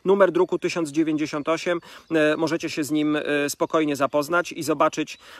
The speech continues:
e, w, e, jak on jest zrobiony. I tam oczywiście, tam nie ma wszystkiego napisane, tylko że zgodnie z polskim prawem nie ma takiej możliwości obowiązującym dzisiaj, bo sprawdziliśmy to z prawnikami,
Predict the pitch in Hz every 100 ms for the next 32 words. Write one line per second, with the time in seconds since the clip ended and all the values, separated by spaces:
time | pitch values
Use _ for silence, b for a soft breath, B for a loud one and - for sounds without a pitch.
0 | - 156 143 - 165 147 143 143 143 143
1 | 151 156 165 151 139 151 165 196 180 165
2 | 175 180 180 165 180 170 220 214 - 156
3 | 143 156 147 165 147 139 165 175 - 175
4 | - 185 - 170 165 185 190 240 339 226
5 | 180 160 170 165 147 156 143 - 160 156
6 | 156 151 151 - 151 139 190 190 175 170
7 | 147 285 151 - - 151 147 143 135 170